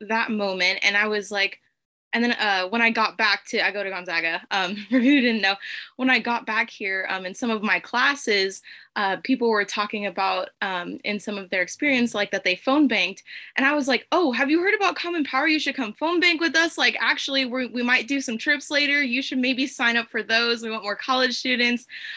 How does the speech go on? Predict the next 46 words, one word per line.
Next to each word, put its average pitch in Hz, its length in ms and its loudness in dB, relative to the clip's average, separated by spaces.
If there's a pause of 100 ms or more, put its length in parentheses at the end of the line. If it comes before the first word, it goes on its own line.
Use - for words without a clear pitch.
(180)
Um, 214 520 0
and 240 240 2
I 233 80 2
was 247 160 0
just 240 160 -6
having 226 360 -2
more 220 140 -4
discussions 247 640 0
about 202 240 -2
that. 175 240 -2
And, 190 160 -6 (500)
um, 208 440 -2 (120)
I, 220 420 2 (420)
uh, 240 60 -2
one 240 200 0
of 247 80 -2
the 220 120 2
reasons 226 320 -2
I 202 100 2
love 202 240 -2
the 202 80 0
trip - 280 -2
so 208 200 -2
much 185 260 -4
was 190 140 -4
because 202 280 -2
it 185 160 -2
gave 196 300 0
me, 190 320 -2 (420)
um, 180 500 -2
the 220 80 0
confidence 214 560 -2
to 196 120 -4
say, 196 260 0
like, 175 400 -2
"This 233 480 2
was 202 640 -2
such 220 500 -2
a 240 80 0
worthwhile 196 720 0
experience, 196 920 2
and 208 140 -2
I 202 120 0
want 190 420 -6
more 190 480 -4
people, 175 640 -6